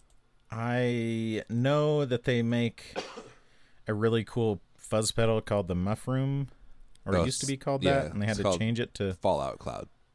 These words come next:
Speaker 1: Fallout Cloud, yeah.
Speaker 2: Yeah, it was Muff Room Cloud.
Speaker 1: And I know that they have a really unique, uh, like, enclosure design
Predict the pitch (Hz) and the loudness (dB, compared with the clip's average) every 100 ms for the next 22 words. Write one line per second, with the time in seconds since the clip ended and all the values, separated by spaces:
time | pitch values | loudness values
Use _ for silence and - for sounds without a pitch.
0 | _ - - 104 90 - 85 76 76 85 | _ -10 0 2 2 0 -6 -8 -8 -8
1 | 78 78 - - - - - - 80 85 | -8 -10 -16 -20 -20 -18 -14 -10 -6 -6
2 | 80 80 76 71 67 - 53 - - - | -4 -6 -6 -8 -10 -10 -10 -10 -14 -18
3 | - - 123 131 156 139 131 123 127 117 | -20 -8 0 2 4 2 2 4 4 2
4 | 117 117 113 107 104 104 110 107 - - | 2 2 0 -2 -2 0 0 -2 -6 -16
5 | - - - - - 104 98 92 90 87 | -20 -20 -20 -20 -8 -4 -2 -2 -4 -6
6 | - - - - - - - - - - | -8 -14 -20 -20 -20 -20 -20 -20 -20 -20
7 | _ - 98 98 - 117 117 127 117 113 | _ -10 -6 -6 -2 0 2 0 -2 -2
8 | 117 117 120 123 | -2 -2 -2 -4